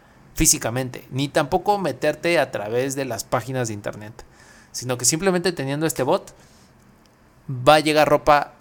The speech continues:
eh, no sé, a lo mejor a una aplicación o tal vez alguna página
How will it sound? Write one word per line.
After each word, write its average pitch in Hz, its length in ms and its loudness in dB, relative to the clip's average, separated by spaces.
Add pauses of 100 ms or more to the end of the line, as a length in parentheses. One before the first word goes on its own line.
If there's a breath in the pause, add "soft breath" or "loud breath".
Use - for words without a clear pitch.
(120)
eh, 117 360 -10
no 135 140 -2
sé, 139 180 -2
a 123 40 -4
lo 107 60 -10
mejor 127 260 -4
a 127 60 0
una 139 140 -2
aplicación 123 880 -6
o 117 180 -12
tal 120 200 -6
vez 123 260 -4
alguna 117 400 -12
página 123 600 -8